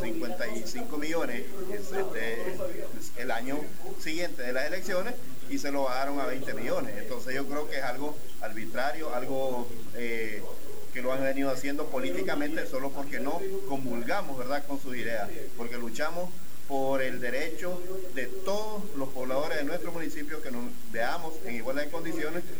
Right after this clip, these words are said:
sin discriminación a como lo hace este gobierno.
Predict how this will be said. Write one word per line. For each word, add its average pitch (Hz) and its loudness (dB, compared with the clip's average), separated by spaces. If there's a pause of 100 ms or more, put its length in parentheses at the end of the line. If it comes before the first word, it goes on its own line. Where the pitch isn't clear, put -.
(260)
sin 165 0
discriminación 131 0
a 139 0
como 127 2
lo 120 2
hace 123 2
este 123 0
gobierno. - 0